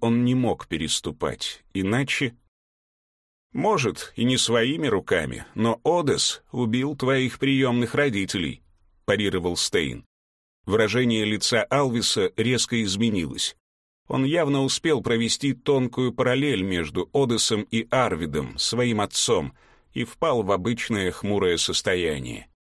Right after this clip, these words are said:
Рая сердито зыркнула на Стейна, а Гелиан поспешил добавить: «Как думаешь, король Финн,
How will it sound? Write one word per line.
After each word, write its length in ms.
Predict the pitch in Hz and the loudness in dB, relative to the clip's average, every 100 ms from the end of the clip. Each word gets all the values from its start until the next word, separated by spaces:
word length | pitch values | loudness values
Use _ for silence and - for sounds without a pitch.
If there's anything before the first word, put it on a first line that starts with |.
| _ _ _ _ _ _ | _ _ _ _ _ _
Рая 580 | - 104 131 143 139 123 - | -2 2 2 4 2 0 -6
сердито 640 | - - 127 113 139 143 139 | -4 -2 0 -2 -2 -2 0
зыркнула 640 | 104 107 107 - 104 101 | 2 0 -2 -2 0 0
на 140 | 98 | 0
Стейна, 580 | 92 - 76 62 57 - - | 0 -2 -2 -6 -10 -16 -4
а 160 | 95 | -4
Гелиан 460 | 101 151 170 151 135 | -2 -2 2 2 2
поспешил 520 | 120 - 123 - 123 | 0 0 0 0 0
добавить: 640 | 113 120 98 71 58 - _ _ _ _ _ | 2 2 2 0 -6 -14 _ _ _ _ _
«Как 240 | - 175 151 | -2 -2 0
думаешь, 640 | 90 71 58 57 - - - | -2 -2 -6 -8 -8 -12 -20
король 340 | - 113 143 131 | -2 0 2 -2
Финн, 560 | - - 190 69 53 | -4 -4 -2 -4 -8